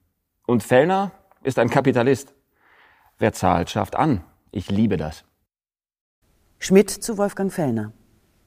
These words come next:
Speaker 1: Liebe Fellners, ausgemacht war, Donnerstag Brexit, Samstag Maschinensteuer, Sonntag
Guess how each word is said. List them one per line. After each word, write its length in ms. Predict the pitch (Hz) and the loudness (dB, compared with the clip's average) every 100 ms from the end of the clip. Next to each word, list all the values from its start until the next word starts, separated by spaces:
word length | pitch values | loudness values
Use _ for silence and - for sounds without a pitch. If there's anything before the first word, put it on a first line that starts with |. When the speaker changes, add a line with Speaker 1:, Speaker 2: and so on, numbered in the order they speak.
| _ _ - | _ _ -2
Speaker 1:
Liebe 260 | 123 151 151 | 2 2 2
Fellners, 640 | - 127 143 85 - - - _ _ _ _ - | 2 2 2 -2 -6 -16 -20 _ _ _ _ 0
ausgemacht 560 | 120 208 - 110 87 - | 4 4 2 0 0 -2
war, 300 | 82 104 170 - _ _ - | -2 -2 -6 -16 _ _ 0
Donnerstag 580 | 123 156 156 147 143 - | 2 2 2 0 0 2
Brexit, 540 | 117 - 143 - - _ _ _ | 0 2 -4 -4 -8 _ _ _
Samstag 480 | - 127 151 147 147 | 2 2 2 2 2
Maschinensteuer, 880 | 135 123 156 147 113 107 104 131 170 - | 2 -2 -2 -2 -2 0 2 0 -4 -12
Sonntag 540 | 117 123 151 151 151 | 2 2 4 0 -2